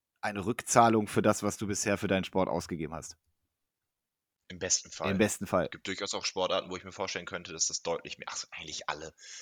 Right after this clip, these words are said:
Speaker 2: So, solange du Trainingslager nicht durchgehend bezahlt bekommst. Ich meine, wir haben mit, mit, wir haben ja mit Jennifer Wendland hier gesprochen. Auch eine tolle Sportlerin, jetzt nicht olympisch, aber trotzdem, wenn man sich anhört, auf wie viel die, sie verzichten muss, nur halbtags arbeiten,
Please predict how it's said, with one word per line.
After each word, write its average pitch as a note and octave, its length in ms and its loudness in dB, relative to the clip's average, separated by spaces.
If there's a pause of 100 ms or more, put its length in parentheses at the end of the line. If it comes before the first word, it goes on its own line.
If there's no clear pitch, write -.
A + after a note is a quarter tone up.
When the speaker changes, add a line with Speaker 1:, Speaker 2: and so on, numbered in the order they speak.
(120)
Speaker 2:
So, - 160 -8
solange F2 400 -2
du F2 100 -8
Trainingslager F2 720 -4
nicht E2+ 260 -10
durchgehend F2 400 -6
bezahlt E2+ 400 -2
bekommst. E2 540 -8
Ich - 80 -16
meine, G2+ 100 -4
wir G#2 80 2
haben F#2+ 80 -2
mit, G2 220 -8
mit, E2+ 180 -12
wir F2 80 -8
haben A2 80 -4
ja B2+ 60 0
mit A2 120 -4
Jennifer G#2 380 0
Wendland F2+ 340 -2
hier E2+ 140 -6
gesprochen. D#2+ 440 -8
Auch G#2 120 0
eine G#2 80 -18
tolle G#2+ 240 -2
Sportlerin, G#2+ 540 -4
jetzt F#2+ 160 -6
nicht F#2+ 140 -8
olympisch, A2+ 800 -6
aber F#2+ 160 4
trotzdem, F2+ 400 -2
wenn F2 80 -4
man F#2 100 -4
sich - 160 -8
anhört, G#2+ 380 -6
auf - 140 -4
wie C3 100 -4
viel A#2 160 -4
die, A2+ 100 -8
sie - 280 -10
verzichten - 540 -6
muss, F2+ 280 -2
nur G#2 180 -2
halbtags A2 480 -4
arbeiten, F2 640 -4